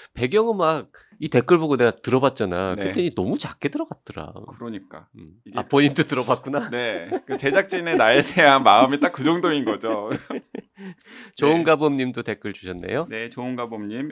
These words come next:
Speaker 2: "아, 긴급 편성 어린이날 특집, 와이지 생일 특집. 우선 생일 축하드리고요. 세 분 독서 경험 이야기 들으니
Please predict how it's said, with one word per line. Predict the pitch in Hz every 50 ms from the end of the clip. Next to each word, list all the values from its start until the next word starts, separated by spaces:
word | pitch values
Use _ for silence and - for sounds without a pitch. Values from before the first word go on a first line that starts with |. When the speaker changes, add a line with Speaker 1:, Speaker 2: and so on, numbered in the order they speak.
| - _
Speaker 2:
"아, | - 127 131 131
긴급 | - - 147 156 170 185 202 202
편성 | - 214 202 202 202 202 190 165 135 101
어린이날 | 95 107 120 135 147 143 139 131 131 131
특집, | 131 156 - _ - - 139 113
와이지 | 101 95 98 107 120 127 131 131
생일 | 131 185 180 175 175 175
특집. | - 175 - _ - - 135 110 - _ _
우선 | - 95 120 117
생일 | 123 170 170 165 160
축하드리고요. | 160 170 - - 160 135 - 110 107 98 98 98 104 120 139 151
세 | - - 170 165
분 | 165 160
독서 | 143 139 101 - - 135
경험 | 131 127 123 123 120 110
이야기 | 101 98 101 101 107 98
들으니 | - 101 98 98 107 120 131 123 113 92 -